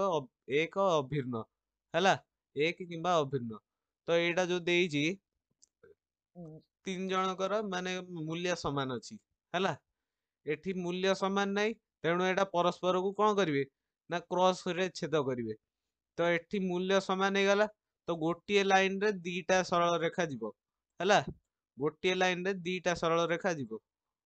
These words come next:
ବୁଝିପାରିଲ? ତା ଉପରକୁ ଦେଇଛି ଏ ୱାନ୍ by ଏ ଟୁ, ହେଲା, ଏ ୱାନ୍ by ଏ ଟୁ is equal to ବି ୱାନ୍ by ବି ଟୁ, ହେଲା, ଦିଟା ତମର ଏଠି ସମାନ ଆସିଗଲା,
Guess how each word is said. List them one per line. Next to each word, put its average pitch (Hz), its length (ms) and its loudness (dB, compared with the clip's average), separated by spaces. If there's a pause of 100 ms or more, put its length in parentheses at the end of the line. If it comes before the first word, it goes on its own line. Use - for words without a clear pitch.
(180)
ବୁଝିପାରିଲ? 185 480 0 (640)
ତା 160 140 8
ଉପରକୁ 180 280 0
ଦେଇଛି 160 400 2 (560)
ଏ 160 180 2
ୱାନ୍ 190 280 4
by 196 120 6 (220)
ଏ 190 140 8
ଟୁ, 147 180 0 (440)
ହେଲା, 185 200 4 (460)
ଏ 156 140 2
ୱାନ୍ 180 260 0
by 185 100 4
ଏ 165 280 2
ଟୁ 190 200 0 (420)
is 156 220 -4
equal 185 360 2
to 175 160 -2 (320)
ବି 151 260 -6
ୱାନ୍ 180 300 2
by 185 180 4
ବି 160 200 -4 (140)
ଟୁ, 180 120 -4 (520)
ହେଲା, 185 220 4 (580)
ଦିଟା 196 480 2
ତମର 190 520 2
ଏଠି 214 200 0 (440)
ସମାନ 180 420 4
ଆସିଗଲା, 123 400 -2